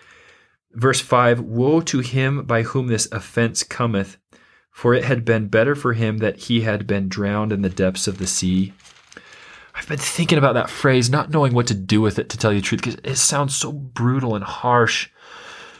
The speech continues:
But, but when you think about the call to Zion, I get this sense that what God is, is, is perhaps saying is, if you knew what you were giving up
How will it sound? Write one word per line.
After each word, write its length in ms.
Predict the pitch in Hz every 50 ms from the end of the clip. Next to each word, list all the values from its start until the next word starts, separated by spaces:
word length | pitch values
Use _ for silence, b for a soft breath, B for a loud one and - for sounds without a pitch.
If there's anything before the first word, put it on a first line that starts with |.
| B B B
But, 440 | - 120 117 127 131 - - - _ _ - - -
but 200 | 117 123 - -
when 180 | 127 127 135
you 100 | 156 160
think 280 | 160 156 - 156 143 -
about 300 | 147 120 127 120 - -
the 80 | 117 107
call 320 | - - - 113 113 113
to 140 | 117 - 110
Zion, 600 | 98 92 95 95 101 104 101 98 95 92 92 92 - - _ _ B B B B B B B B B
I 100 | 123 123
get 200 | 120 143 147 143
this 180 | - 175 180 175
sense 500 | - - - 139 123 120 113 - - -
that 500 | - - 113 110 101 104 95 - - - - - _ _ _ _ _ _ _ _ _ _ _ _ _ _ _ _ _ _ _ - - - -
what 180 | 127 139 131
God 240 | 120 123 120 117 117
is, 180 | 113 107 98 104
is, 260 | - - 104 98 98 - -
is 160 | 104 101 95 -
perhaps 500 | - - 98 98 - 120 117 120 - -
saying 540 | - - 113 110 104 98 98 92 92 92 95
is, 400 | 98 98 95 95 92 92 - - _ _ _ _ _ _ _ _ _ _ _ _ _ _ _ _ _ _ _ _ _ _ _ -
if 180 | 107 - -
you 280 | 117 117 127 143 160 156
knew 380 | 139 127 120 117 117 120 120 117
what 240 | 110 107 101 -
you 220 | - 101 104 107 104
were 140 | 101 95 90
giving 360 | 90 - 92 90 95 90 87
up 280 | 85 82 - - -